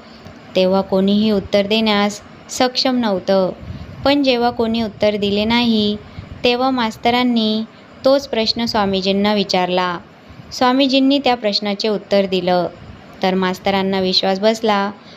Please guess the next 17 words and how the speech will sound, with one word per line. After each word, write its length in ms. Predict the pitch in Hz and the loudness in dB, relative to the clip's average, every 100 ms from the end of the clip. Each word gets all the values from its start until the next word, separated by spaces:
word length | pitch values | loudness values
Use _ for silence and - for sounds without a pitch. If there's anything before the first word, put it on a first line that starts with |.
| - - | -8 -2
की 120 | 285 | 0
स्वामीजी 520 | 285 240 233 226 254 | 2 0 0 0 0
शिकवणीकडे 760 | 247 240 208 208 220 202 208 208 | 0 0 0 0 0 0 2 0
लक्ष 240 | 190 - | 0 -2
देत 320 | 190 185 185 | 0 0 0
होते, 440 | 190 180 185 180 165 - - - - - | -4 0 0 0 -4 -12 -20 -20 -20 -2
पण 160 | 277 294 | 2 2
इतर 280 | 269 262 254 | 2 0 0
विद्यारी-, 540 | 233 226 208 220 202 185 | -2 0 0 0 -2 -4
विद्यार्थी 800 | 208 190 226 233 220 208 208 254 - | -2 2 0 0 0 0 -2 -8 -4
गप्पा 320 | 220 220 233 233 | -4 -2 -4 -2
मारत 380 | 214 185 190 | -2 -2 -2
होते. 400 | 196 175 180 180 - - - - - | -2 -2 -2 -2 -6 -16 -20 -20 -2
तेव्हा 260 | 254 277 294 | 2 4 2
त्यांनी 380 | 294 226 233 240 | 0 -2 -2 -2
स्वामीजींना 680 | 233 208 208 202 208 214 220 | -2 0 -2 0 -2 0 0
वगळता 640 | 240 247 247 233 196 202 | 2 2 0 0 -2 -4